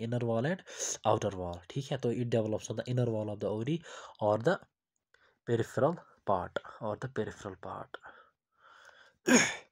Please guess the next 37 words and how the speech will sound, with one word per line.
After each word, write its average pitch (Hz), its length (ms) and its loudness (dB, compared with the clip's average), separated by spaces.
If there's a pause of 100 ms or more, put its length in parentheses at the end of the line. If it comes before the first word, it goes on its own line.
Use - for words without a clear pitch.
(600)
Ovary 151 260 6
is 131 120 0
one 120 200 2
chambered, 98 400 -2 (100)
ovary 127 260 6
is 113 140 4
one 113 180 0
chambered 107 340 -4
or 131 100 -2
single, 117 460 -2
हम 127 240 -2
कह 120 60 -6
सकते - 300 -8
हैं 131 100 -14
ovary 123 280 6
is - 100 -4
one 117 200 0
chambered, 113 260 0
मतलब 131 300 0
ovary 117 260 2
is 120 140 -4
unilocular, 110 680 2 (600)
ovary 123 220 2
is 120 140 0
unilocular, 107 680 0 (320)
but 120 280 0
it 147 200 2
becomes 120 520 -2 (260)
two 147 140 2
chambered 113 640 0
due 123 140 4
to 120 80 -4
the 113 100 -2
formation 101 520 -6
of - 60 -8
false 113 440 -2 (200)
septum, 95 360 -8